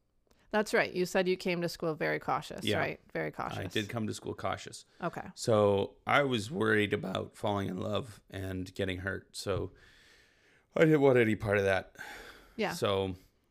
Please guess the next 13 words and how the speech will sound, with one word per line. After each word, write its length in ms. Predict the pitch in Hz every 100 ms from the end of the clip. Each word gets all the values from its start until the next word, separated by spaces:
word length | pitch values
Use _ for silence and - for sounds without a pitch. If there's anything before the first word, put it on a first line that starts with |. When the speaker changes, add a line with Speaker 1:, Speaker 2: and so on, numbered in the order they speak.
| _ _ _ - -
Speaker 2:
I 100 | 113
was 180 | 120 104
relieved 420 | 104 131 120 101
and 140 | 113 101
happy 400 | 110 107 107 101
that 160 | 101 95
you 140 | 101
wanted 280 | 101 104 101
to 60 | 101
be 120 | 101
friends 280 | - 104 95
again. 280 | 92 92 107 - _ _ _ _
So 640 | - 104 95 95 95 87